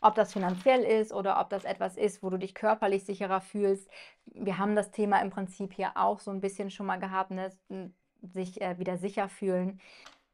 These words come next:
Ähm, so,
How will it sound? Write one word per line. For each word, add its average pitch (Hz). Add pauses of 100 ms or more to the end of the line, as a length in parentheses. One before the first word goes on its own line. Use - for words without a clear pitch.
Ähm, 185 (2750)
so, 180